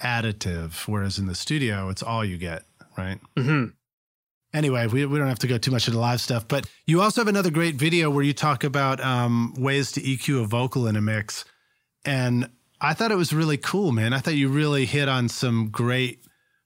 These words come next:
Speaker 1: points and details about places that you, um, you really kind of just did some subtractive E Q and then one last little bit of additive E Q. But I wondered if you wanna kinda get into that topic and break that down a little bit.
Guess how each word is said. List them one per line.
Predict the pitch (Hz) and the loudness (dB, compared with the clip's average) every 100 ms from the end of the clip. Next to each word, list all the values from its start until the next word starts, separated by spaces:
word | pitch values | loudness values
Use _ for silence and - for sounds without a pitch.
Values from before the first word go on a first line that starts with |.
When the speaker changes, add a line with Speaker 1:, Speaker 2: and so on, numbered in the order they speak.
| _ | _
Speaker 1:
points | - 147 139 - | 0 0 0 0
and | 123 | 0
details | 110 131 139 127 113 110 | 0 0 0 0 0 0
about | 123 113 113 110 - | -2 0 0 -2 -4
places | 135 127 117 127 113 - | -2 0 0 0 -2 -2
that | 120 117 | -4 -2
you, | 117 113 | -2 0
um, | 113 107 104 101 - - - 147 | 0 0 -2 -4 -12 -16 -6 0
you | 147 | 2
really | 208 285 220 | 4 2 2
kind | 170 147 | 2 2
of | 131 | 2
just | 147 139 - | 0 0 0
did | 147 120 | 0 0
some | - 131 127 123 - _ - | 0 2 2 0 -4 _ -8
subtractive | 151 - 160 160 185 185 | -6 -2 0 0 0 0
E | 175 | 0
Q | 196 202 196 | 2 2 2
and | 139 131 | 0 0
then | 131 127 | 2 2
one | 123 139 143 | 2 2 2
last | 139 131 120 143 | 2 0 0 0
little | 127 113 | 0 0
bit | 120 | 0
of | 113 | 0
additive | 117 131 131 117 | 0 0 0 0
E | 110 104 | 0 0
Q. | 120 113 110 104 - _ _ - | 0 0 0 -2 -8 _ _ -2
But | 139 | 0
I | |
wondered | 151 170 | 2 2
if | 151 160 | 2 2
you | |
wanna | 151 143 | 2 0
kinda | 147 139 | 0 0
get | 127 135 | 2 0
into | 131 123 | 0 0
that | 123 - | 0 0
topic | 131 120 127 120 | 0 0 0 -2
and | 104 | -2
break | 120 110 | -2 -2
that | 120 113 | -2 0
down | 120 | 0
a | 117 | 0
little | 101 | -2
bit. | 95 - | -4 -8